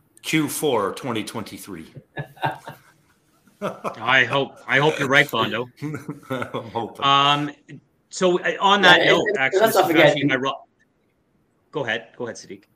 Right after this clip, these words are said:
Speaker 3: So I was gonna say, eh, don't forget, I mean,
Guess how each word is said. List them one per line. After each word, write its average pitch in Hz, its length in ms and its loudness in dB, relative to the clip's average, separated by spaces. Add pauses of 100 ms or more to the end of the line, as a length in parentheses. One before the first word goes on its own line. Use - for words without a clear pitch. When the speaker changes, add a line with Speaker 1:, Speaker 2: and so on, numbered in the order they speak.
(800)
Speaker 3:
So - 140 6
I 147 60 10
was 143 100 4
gonna 170 120 4
say, 147 180 0
eh, 143 160 2
don't 170 140 4
forget, 151 160 0
I 143 40 0
mean, 143 260 0